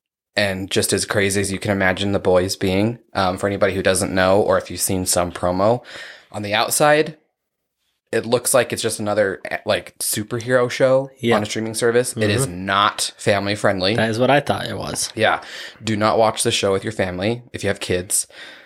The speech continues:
Speaker 1: Um, wait till they go to sleep.
Speaker 2: I would almost say, like, maybe teenagers, depending on
Speaker 1: I mean,
Speaker 2: how mature
Speaker 1: teenagers
Speaker 2: your teenagers are.
Speaker 1: Yeah. It's, that's,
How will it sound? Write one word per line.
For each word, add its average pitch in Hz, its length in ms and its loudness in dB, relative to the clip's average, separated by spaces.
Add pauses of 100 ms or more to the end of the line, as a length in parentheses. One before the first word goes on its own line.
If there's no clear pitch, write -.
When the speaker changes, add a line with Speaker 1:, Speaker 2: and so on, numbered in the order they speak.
(180)
Speaker 1:
Um, 92 420 -2
wait 92 140 -10
till 101 140 -8
they 92 80 -6
go - 120 -14
to 80 60 -12
sleep. - 300 -6
Speaker 2:
I 160 120 2
would 190 160 2
almost 120 340 2
say, 104 180 -2
like, 101 400 -8 (1200)
maybe 165 360 2
teenagers, 107 640 0
depending 113 460 0
on 110 640 -2 (220)
Speaker 1:
I 175 200 2
mean, 147 260 0
Speaker 2:
how 156 160 4
mature 135 160 4 (260)
Speaker 1:
teenagers 123 80 2
Speaker 2:
your 120 140 4
teenagers 104 520 0
are. 98 320 0
Speaker 1:
Yeah. 90 300 0 (420)
It's, - 360 -14
that's, - 380 -2